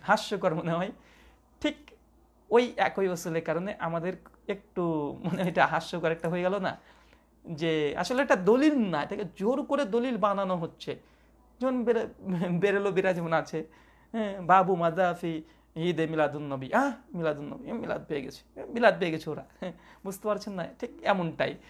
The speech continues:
এ, কিয়াম, এ, কোরআনে আছে কিয়াম, কোথায়? এই তো কুমিল্লাহি কোয়ানিত। এই, এই কিয়াম, এই কিয়াম শব্দ, হ্যাঁ, কিয়াম ফরজ হয়ে গেল বেরেলবিদের জন্য। তো ঠিক আপনারা একই আলো-, মানে একই বিষয় করছেন, তো এটা হাস্যকর,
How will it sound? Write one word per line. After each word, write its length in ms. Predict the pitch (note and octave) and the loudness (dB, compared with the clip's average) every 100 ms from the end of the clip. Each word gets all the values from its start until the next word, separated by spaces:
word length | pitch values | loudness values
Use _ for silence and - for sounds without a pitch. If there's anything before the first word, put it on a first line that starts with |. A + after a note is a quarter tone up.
| - - - | -20 -20 -6
এ, 100 | B3 A#3+ | -4 0
কিয়াম, 360 | B3 C4 A3+ | 4 6 4
এ, 240 | B3+ D4+ B3+ - | 2 0 0 -2
কোরআনে 280 | A3+ B3+ C4 | 0 2 2
আছে 340 | B3 A#3+ F3 - | 0 0 -2 -6
কিয়াম, 240 | A3 A3 F3 - | 2 4 2 -2
কোথায়? 340 | - G#3 C4+ D#4 - - - | -4 0 2 0 -10 -14 -2
এই 100 | D4 | 0
তো 180 | D4 A#3 | 2 -2
কুমিল্লাহি 460 | A#3 G#3 G3 F#3 F3 | -2 -2 0 0 0
কোয়ানিত। 320 | E3 D3+ C#3 - _ _ - | -4 -6 -8 -16 _ _ -2
এই, 120 | C#4 | -2
এই 140 | C#4+ D4 | 0 -2
কিয়াম, 320 | - D4+ D4+ | 4 4 4
এই 140 | C4+ A#3+ | 2 -2
কিয়াম 200 | C4+ C4 | 2 2
শব্দ, 260 | A#3+ F#3+ D3 C#3 - | 2 -2 -4 -8 -8
হ্যাঁ, 200 | - B3 A#3 | -8 -6 -6
কিয়াম 240 | - F#3+ E3+ | -4 -2 -2
ফরজ 300 | F#3 D#3+ D3 | 0 0 0
হয়ে 120 | D3+ | -4
গেল 160 | C#3 C3+ | -6 -6
বেরেলবিদের 560 | C#3+ D#3+ D#3 C#3 C#3+ C3+ | 0 2 2 -2 -4 -2
জন্য। 220 | C#3 C#3 - - - - | -4 -4 -8 -14 -20 4
তো 80 | B3 | 4
ঠিক 280 | B3 D#4+ D#4+ | 6 0 8
আপনারা 440 | A3+ A3+ B3+ C4+ | 8 8 4 2
একই 440 | B3 G#3+ G#3+ A3+ A3+ | 4 2 2 -2 0
আলো-, 240 | F#3 - | 0 -2
মানে 220 | E3+ D#3+ D3 - - | -8 -8 -8 -8 -10
একই 180 | - | -8
বিষয় 300 | B3 B3+ B3 | -8 -4 -4
করছেন, 380 | A#3 A3 G#3 F#3+ F#3 F#3+ - - - G#3+ F#3+ | 0 -2 -2 -6 -6 -12 -20 -20 -6 -6 -2
তো 80 | |
এটা 180 | F#3+ E3+ | -2 0
হাস্যকর, 600 | E3 F3 F3+ - D#3+ C#3+ | 0 0 -2 -4 -2 -2